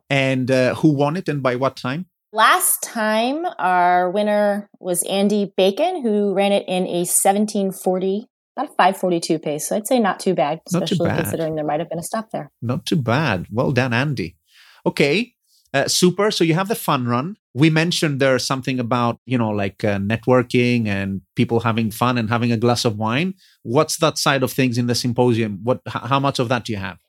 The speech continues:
Speaker 2: Yeah, so we have social events both, uh, both nights.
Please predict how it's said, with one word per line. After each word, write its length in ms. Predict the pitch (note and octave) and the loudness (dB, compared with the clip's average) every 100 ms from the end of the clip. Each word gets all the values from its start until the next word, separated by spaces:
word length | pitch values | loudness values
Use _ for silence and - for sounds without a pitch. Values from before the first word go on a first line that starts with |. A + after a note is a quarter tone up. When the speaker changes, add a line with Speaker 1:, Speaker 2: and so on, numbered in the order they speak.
| - | -2
Speaker 2:
Yeah, 260 | F4+ A3+ | 2 2
so 160 | F#3+ A#3+ | 2 2
we 120 | C4+ | 2
have 320 | C#4+ C#4 A#3+ | 2 2 2
social 320 | - A#3+ - A3+ | 2 0 2 -2
events 300 | G#3+ G#3 - | 0 -2 2
both, 240 | F#3+ F#3 _ - | 0 0 _ -4
uh, 160 | F#3+ F3 | -2 2
both 280 | G#3+ G#3+ | 2 2
nights. 460 | F3+ D#3+ F3 - - | 0 -4 -4 -4 -4